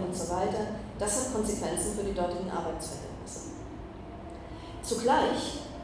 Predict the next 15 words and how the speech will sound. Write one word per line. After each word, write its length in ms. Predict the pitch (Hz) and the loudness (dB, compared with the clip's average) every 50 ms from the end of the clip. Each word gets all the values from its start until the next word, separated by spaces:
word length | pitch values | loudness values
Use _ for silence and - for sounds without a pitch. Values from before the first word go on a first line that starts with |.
| - - - | -6 -2 0
hat 160 | 226 233 - | 0 2 2
sich 240 | - 320 - - - | 2 4 4 2 4
aber 220 | - 240 233 247 | 4 4 4 4
auch 100 | - 240 - | 4 4 4
der 80 | 214 196 | 4 6
öffentliche 400 | - - - - - - - - | 6 6 4 4 2 2 2 2
Dienst 380 | - 262 294 302 - - - - | 2 2 4 4 4 4 2 2
verändert, 520 | - - - - - 160 151 151 147 151 - - - - - - - - - - - - - - - - - - - | 2 0 0 0 0 0 0 0 -2 -2 -4 -6 -6 -8 -8 -8 -10 -10 -8 -8 -8 -10 -10 -10 -12 -12 -8 -4 0
ist 400 | 254 269 277 - - - - - | 2 4 4 4 4 4 2 4
in 100 | 214 208 | 4 2
vieler 380 | - - 269 294 294 254 226 | 4 2 2 4 6 6 6
Hinsicht 600 | 202 202 208 - - - - - - - - - - | 8 6 6 6 4 4 4 2 0 0 -2 -2 -2
von 120 | - 226 214 | 0 4 4
einem 120 | 214 196 | 4 4
Pionier 520 | 214 220 233 208 190 185 - - 302 285 | 6 8 8 8 8 8 8 8 8 8